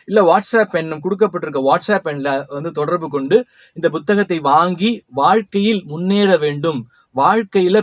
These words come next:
பெரிய ஒரு மாற்றத்தை ஏற்பட வேண்டும், பணம் சம்பாதிக்கணும் அப்படின்ற ஒரு மனோநிலை இருப்பவர்கள் கண்டிப்பாக இந்த புத்தகத்தை வாங்கி படிப்பவர்களுக்கு நிச்சயமாக ஒரு பெரிய மாற்றத்தை ஏற்படுத்தும்.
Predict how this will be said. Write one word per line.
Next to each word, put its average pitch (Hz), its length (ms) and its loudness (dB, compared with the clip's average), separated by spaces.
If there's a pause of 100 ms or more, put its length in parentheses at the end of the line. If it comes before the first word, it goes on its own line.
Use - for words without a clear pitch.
பெரிய 220 380 2
ஒரு 160 320 2
மாற்றத்தை 165 560 -2
ஏற்பட 165 500 0
வேண்டும், 147 460 -4 (320)
பணம் 196 320 2
சம்பாதிக்கணும் 151 680 -2
அப்படின்ற 170 540 2
ஒரு 135 280 -2
மனோநிலை 175 480 0
இருப்பவர்கள் 143 460 -6
கண்டிப்பாக 165 480 -2
இந்த 156 140 -4
புத்தகத்தை 156 400 -6
வாங்கி 143 240 -6
படிப்பவர்களுக்கு 131 680 -6
நிச்சயமாக 196 560 0
ஒரு 170 140 0
பெரிய 151 240 -4
மாற்றத்தை 143 440 -6
ஏற்படுத்தும். 131 460 -6